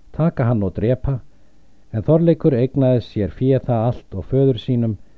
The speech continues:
er lausingin hafði grætt. Þetta spurði Hrútur og líkar illa og sonum hans.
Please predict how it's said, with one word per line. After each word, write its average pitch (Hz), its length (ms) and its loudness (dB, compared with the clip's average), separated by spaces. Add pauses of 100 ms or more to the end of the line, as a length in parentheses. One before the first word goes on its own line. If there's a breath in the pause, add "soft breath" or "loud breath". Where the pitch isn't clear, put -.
(180 soft breath)
er 120 120 -2
lausingin 110 540 2
hafði 90 200 -2
grætt. 101 320 -4 (1400)
Þetta 104 240 0
spurði 135 380 2
Hrútur 147 420 2
og 120 80 2
líkar 110 320 -2
illa 123 400 0
og 104 140 -4
sonum 110 340 -2
hans. 107 380 -6